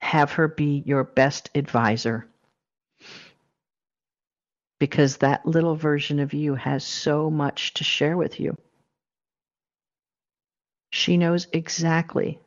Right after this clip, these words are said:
who you are. So take a few moments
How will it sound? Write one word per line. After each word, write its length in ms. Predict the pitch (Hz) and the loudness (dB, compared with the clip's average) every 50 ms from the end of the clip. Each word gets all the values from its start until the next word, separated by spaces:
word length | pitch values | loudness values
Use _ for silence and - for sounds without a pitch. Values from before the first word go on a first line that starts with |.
| _ _ | _ _
who 200 | - - 180 175 | -4 -2 0 0
you 320 | 165 165 165 185 185 175 156 | 0 0 0 0 2 4 4
are. 300 | 160 165 143 127 - - _ _ _ _ _ _ _ _ _ _ _ _ _ _ _ _ _ _ _ _ _ _ _ _ _ _ _ _ _ _ _ _ _ _ _ _ _ _ _ _ _ _ _ _ _ _ _ _ _ _ _ _ _ _ _ _ _ _ _ _ _ _ _ _ _ _ _ _ _ _ _ _ _ _ _ _ _ - | 4 4 2 0 -4 -10 _ _ _ _ _ _ _ _ _ _ _ _ _ _ _ _ _ _ _ _ _ _ _ _ _ _ _ _ _ _ _ _ _ _ _ _ _ _ _ _ _ _ _ _ _ _ _ _ _ _ _ _ _ _ _ _ _ _ _ _ _ _ _ _ _ _ _ _ _ _ _ _ _ _ _ _ _ -6
So 160 | - - 160 | -2 -2 -2
take 360 | 151 - - 180 175 175 - | -2 0 0 0 0 0 0
a 40 | 220 | -4
few 300 | - - - 202 180 170 | -4 -2 -2 0 0 2
moments 640 | 156 151 143 139 139 131 - - - - - - | 2 2 2 0 0 -2 -4 -6 -10 -12 -12 -14